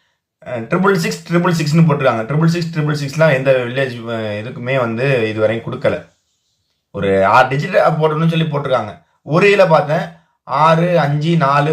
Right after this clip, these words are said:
மூணு ரெண்டு ஒண்ணுன்னு போட்டிருக்காங்க. இதெல்லாம் வந்து நம்ம இதை வச்சுலாம் நம்ம இது பண்ணி போக முடியாது. So ரொம்ப கேர்ஃபுல்லா பார்த்துக்கணும். அந்த வில்லேஜ் பஞ்சாயத்துல நீங்க இந்த நேம் தான், இந்த அட்ரஸ் தான், இந்த பின்கோடு தான் கொடுத்துருக்கீங்களா அப்படிங்கிறத செக் பண்ணிக்கணும். முடிஞ்ச அளவு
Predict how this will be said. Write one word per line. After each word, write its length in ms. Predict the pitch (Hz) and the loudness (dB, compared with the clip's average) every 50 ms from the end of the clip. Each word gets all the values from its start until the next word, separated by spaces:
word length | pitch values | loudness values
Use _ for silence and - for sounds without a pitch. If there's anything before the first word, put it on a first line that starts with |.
| 156 147 | -2 -2
மூணு 280 | 135 135 139 143 151 165 160 | -4 -4 -2 -2 0 0 -2
ரெண்டு 280 | - - 135 135 143 143 | -2 -4 -4 -4 -4 -4
ஒண்ணுன்னு 340 | 117 113 113 123 123 120 110 | -4 -4 -6 -6 -6 -8 -6
போட்டிருக்காங்க. 400 | 107 95 90 92 90 87 85 82 80 - _ _ _ _ _ _ _ _ _ _ _ _ _ - | -8 -8 -6 -4 -6 -6 -6 -10 -14 -18 _ _ _ _ _ _ _ _ _ _ _ _ _ -10
இதெல்லாம் 300 | 131 131 143 165 175 165 | -4 2 4 6 6 6
வந்து 180 | 156 151 160 165 | 4 2 2 0
நம்ம 160 | 156 143 139 | 0 0 2
இதை 100 | 135 139 | 2 2
வச்சுலாம் 320 | 135 135 143 160 165 165 | 0 0 2 2 2 2
நம்ம 140 | 147 135 131 127 123 117 | 2 0 -2 -2 -2 -2
இது 140 | 117 117 139 127 | -4 -4 -4 -6
பண்ணி 180 | 117 123 123 | -8 -8 -6
போக 260 | 117 120 123 123 123 | -4 -2 -2 -2 -2
முடியாது. 360 | 131 117 101 101 95 90 85 85 82 - - _ _ _ _ _ | -6 -8 -6 -4 -2 -2 -2 -4 -8 -10 -16 _ _ _ _ _
So 100 | - 139 151 - - - - - _ _ _ - | -2 0 0 0 0 -4 -10 -18 _ _ _ -4
ரொம்ப 240 | 127 143 165 170 190 185 165 | -2 0 2 4 4 4 2
கேர்ஃபுல்லா 520 | - 147 151 165 175 175 160 156 160 170 185 180 | 4 4 6 6 6 4 0 0 2 2 2 2
பார்த்துக்கணும். 600 | 143 139 139 139 143 135 127 120 123 143 185 208 165 - _ _ _ _ _ _ _ _ - | 0 0 -2 -2 -2 -6 -8 -6 -6 -4 -6 -6 -8 -12 _ _ _ _ _ _ _ _ -8
அந்த 220 | 127 139 139 135 131 | -6 -4 -2 -2 -2
வில்லேஜ் 400 | 135 156 170 202 226 220 190 160 | 0 0 0 2 2 0 0 0
பஞ்சாயத்துல 640 | 151 160 151 151 151 151 147 143 143 143 139 147 160 175 170 | -2 -2 0 2 4 4 4 4 0 -2 0 0 0 2 2
நீங்க 240 | 156 147 147 139 135 | 0 -2 -2 -2 -2
இந்த 240 | 135 143 147 151 147 | -2 -2 0 0 0
நேம் 260 | 143 147 151 151 151 | 0 0 0 0 0
தான், 180 | 165 165 160 147 | 2 2 2 2
இந்த 160 | 143 143 143 | 2 2 4
அட்ரஸ் 380 | 139 135 - 151 156 156 151 - | 4 4 4 2 -2 -2 0 2
தான், 160 | 165 165 165 | 2 2 4
இந்த 120 | 143 139 127 | 2 0 -2
பின்கோடு 360 | 139 147 147 147 147 135 135 | -2 -4 -2 0 0 0 0
தான் 140 | 147 143 143 | -2 -4 -2
கொடுத்துருக்கீங்களா 540 | 147 143 143 151 151 135 127 123 135 135 | -4 -6 -4 -6 -6 -4 -2 0 2 2
அப்படிங்கிறத 360 | 127 113 113 117 139 156 160 - | 2 0 -4 -6 -6 -6 -4 -6
செக் 180 | 127 - - | -8 -6 -2
பண்ணிக்கணும். 400 | 151 143 127 110 104 95 - - - _ _ _ _ _ - | -2 -2 -2 -2 -4 -8 -8 -12 -16 _ _ _ _ _ -10
முடிஞ்ச 260 | 110 120 143 151 156 151 | -6 -2 0 2 4 4
அளவு 220 | 151 156 175 | 4 4 2